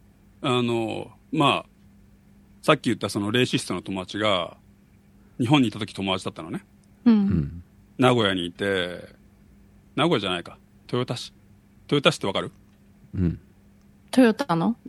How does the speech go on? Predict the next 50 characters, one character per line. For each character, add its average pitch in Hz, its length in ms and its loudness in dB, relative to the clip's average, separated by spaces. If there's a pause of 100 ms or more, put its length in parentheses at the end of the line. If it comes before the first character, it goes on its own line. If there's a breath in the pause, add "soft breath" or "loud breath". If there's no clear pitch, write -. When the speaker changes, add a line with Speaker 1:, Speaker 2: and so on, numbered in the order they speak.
(140)
Speaker 1:
名 143 160 4
古-、 135 120 2 (300)
の-、 135 240 4 (160)
名 151 140 6
古 151 100 6
屋 123 80 4
の 110 80 2
隣 120 280 0
の 113 140 0
ま-、 107 140 -2 (220)
町 113 240 -2
に 98 120 0
ね、 98 160 -2 (320)
豊 123 140 2
田 113 100 -4
っ 101 40 -6
て - 140 -8
い - 20 -4
う 92 60 -6
町 85 200 -10
が 87 100 -8
あ 87 40 -10
る。 85 100 -20 (300)
Speaker 3:
う 92 80 0
ん。 - 20 4
Speaker 2:
う 220 400 6
ん。 208 60 -2
Speaker 1:
ト 170 80 0
ヨ 117 80 0
タ 107 100 0
の 98 140 -2
こ-、 - 180 -10
本 120 160 4
社 104 120 -4
が 92 100 0
あ 95 40 -2
る 95 60 -8
と - 80 -14
こ 104 120 -12
ろ 95 80 -8
な 92 60 -8
ん 90 40 -10
だ 87 80 -14
け 95 100 -12
ど、 95 300 -6 (560)
ま 147 60 -6
あ、 - 20 -8
そ 151 100 -2
こ 170 140 6
に 160 600 4